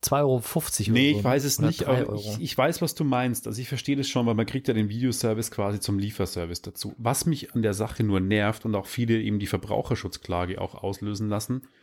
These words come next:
Speaker 2: die Art und Weise, wie Amazon das kommuniziert hat. Und dazu ist es nämlich nicht nur die Werbung, sondern sie haben auch Funktionalitäten entfernt. Und zwar musst du mehr Kohle bezahlen,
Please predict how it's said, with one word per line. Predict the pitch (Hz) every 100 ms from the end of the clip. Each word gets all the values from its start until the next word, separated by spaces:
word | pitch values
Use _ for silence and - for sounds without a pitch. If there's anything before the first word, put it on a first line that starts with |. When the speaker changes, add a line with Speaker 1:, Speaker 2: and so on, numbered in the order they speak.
| _ _ -
Speaker 2:
die | 123
Art | 104 -
und | 107
Weise, | 104 127 127
wie | 107 107
Amazon | 123 113 110
das | 104
kommuniziert | - 110 104 87 - 113 -
hat. | 80 - _ - - - -
Und | 170 202 - -
dazu | 107 - 185 180
ist | 127
es | 127 -
nämlich | 110 95
nicht | - 165 -
nur | 101
die | 95
Werbung, | 113 175 117 165 -
sondern | - 113 110
sie | 113 107
haben | 123
auch | 113
Funktionalitäten | - 135 - 101 92 156 175 107
entfernt. | 92 92 87
Und | 85
zwar | 104
musst | 117 135 -
du | 110
mehr | 98
Kohle | - 156 151
bezahlen, | 104 - 95 95 139